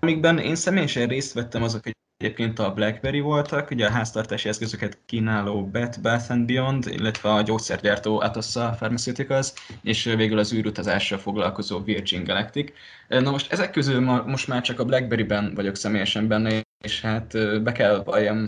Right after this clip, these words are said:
hogy ebből a papírba lehet, hogy egy kicsit későn szálltam be,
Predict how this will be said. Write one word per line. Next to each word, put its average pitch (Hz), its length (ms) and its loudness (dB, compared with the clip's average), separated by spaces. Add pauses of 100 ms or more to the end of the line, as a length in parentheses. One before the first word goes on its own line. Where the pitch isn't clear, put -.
hogy 117 140 -8
ebből 90 260 -2
a 98 120 0
papírba 110 380 -6
lehet, 113 200 2
hogy 117 100 0
egy 101 80 -2
kicsit 98 300 -10
későn 98 340 -6
szálltam 107 420 -4
be, 127 160 0